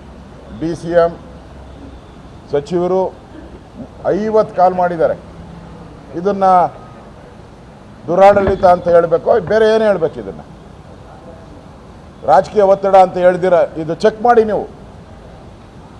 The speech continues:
ತನಿಖೆ ಮಾಡಿಸಿ. ಡಿ ಜಿನ ಇಲ್ಲೇ, ಡಿ ಜಿಯಿಂದನೂ ಫೋನ್ ಬಂದಿದೆ ಅವ್ರಿಗೆ. ನಾವೇ ನೋಡಿದ್ರಿ, ಆ ಕಾಲ್ಗಳನ್ನೆಲ್ಲ ನೋಡಿದಿರಿ ನಾವು.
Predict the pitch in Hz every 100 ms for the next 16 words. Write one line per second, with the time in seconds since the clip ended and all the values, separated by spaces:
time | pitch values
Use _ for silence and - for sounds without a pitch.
0 | - - - - - 202 214 233 226 208
1 | 180 127 - - - - - - - -
2 | - - - - - - - - - -
3 | - - - - - - - - - -
4 | - - - - - 147 220 185 220 208
5 | 185 208 202 147 - - - - 196 220
6 | 214 220 214 220 160 196 196 185 180 170
7 | 151 110 - - - - - - - -
8 | - - - - - - - 135 190 180
9 | 180 175 160 135 139 151 151 151 143 151
10 | 139 147 160 147 117 98